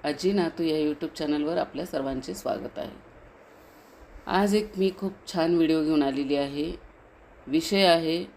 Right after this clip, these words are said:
देवासमोर रडल्याने नक्की काय होते. व्हिडिओ खूप छान आहे, व्हिडिओ शेवटपर्यंत ऐका आणि व्हिडिओ जर आवडला तर व्हिडिओला लाईक करा, शेअर करा. ज्यांनी सबस्क्राईब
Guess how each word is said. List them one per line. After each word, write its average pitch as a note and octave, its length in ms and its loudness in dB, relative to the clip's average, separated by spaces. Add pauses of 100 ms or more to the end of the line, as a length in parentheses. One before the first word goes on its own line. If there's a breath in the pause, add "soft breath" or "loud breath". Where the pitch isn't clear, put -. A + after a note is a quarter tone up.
(100)
देवासमोर D#3 720 -2
रडल्याने C3+ 720 -4
नक्की C#3+ 300 -6
काय C3 300 -2
होते. - 260 -14 (1120)
व्हिडिओ E3+ 320 4
खूप G#3+ 280 -4
छान D3+ 200 0
आहे, C#3 260 -6 (160)
व्हिडिओ D3+ 260 0
शेवटपर्यंत F3 680 0
ऐका D3 340 -6 (600 loud breath)
आणि E3 220 2
व्हिडिओ E3 280 4
जर F#3 160 0
आवडला D3 320 4
तर D3 120 -6
व्हिडिओला D3+ 340 -2
लाईक D3+ 380 -2
करा, C#3+ 220 -4 (100)
शेअर D#3+ 360 0
करा. C#3+ 280 -8 (580 loud breath)
ज्यांनी E3+ 260 4
सबस्क्राईब F#3 380 -4